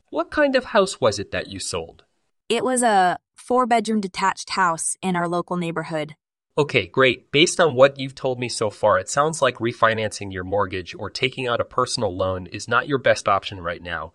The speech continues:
Speaker 1: considering how much money you owe in taxes. However, some other options might work better for your situation.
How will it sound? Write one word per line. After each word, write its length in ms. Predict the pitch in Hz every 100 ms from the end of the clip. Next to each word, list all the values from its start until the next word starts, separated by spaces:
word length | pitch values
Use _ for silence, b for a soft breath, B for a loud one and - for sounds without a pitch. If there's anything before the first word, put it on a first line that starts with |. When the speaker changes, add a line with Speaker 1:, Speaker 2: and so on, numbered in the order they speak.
| b b -
Speaker 1:
considering 460 | 117 - 147 139
how 180 | 123 160
much 260 | 180 175 135
money 220 | 127 135
you 240 | 117 110
owe 180 | 107 101
in 140 | 98
taxes. 560 | 95 92 90 - 85 - _ _ _ _
However, 520 | - 151 208 123 87 - _
some 300 | - - 196 -
other 300 | 160 185 104
options 480 | 101 - 101 95
might 200 | 113 120
work 300 | 127 117 -
better 220 | - 98 98
for 160 | -
your 120 | 104 95
situation. 760 | - - 98 95 - 82 85